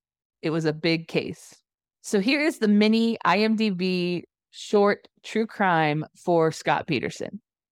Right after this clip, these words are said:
Scott Peterson was convicted of first-degree murder with special circumstances in the death of his wife, Laci,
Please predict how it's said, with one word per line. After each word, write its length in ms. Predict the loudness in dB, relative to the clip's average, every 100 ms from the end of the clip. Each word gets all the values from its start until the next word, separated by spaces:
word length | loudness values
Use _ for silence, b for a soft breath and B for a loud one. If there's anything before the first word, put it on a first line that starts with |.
| _ _ _
Scott 360 | -4 0 0
Peterson 600 | 2 2 2 0 -2 -2 -4
was 200 | -2 -2
convicted 500 | 0 0 0 0 -2
of 100 | -2 -2
first-degree 580 | 0 0 0 -2 2 2
murder 460 | 4 2 2 0 -4 _ _ _ _
with 140 | -2
special 400 | -2 0 -2 0
circumstances 960 | -2 0 0 0 0 0 2 0 -2 -6 -2
in 100 | 0
the 60 |
death 260 | 2 0 0
of 80 | -2
his 180 | 0
wife, 260 | 0 0 -2 -2
Laci, 480 | -2 -2 -4 -6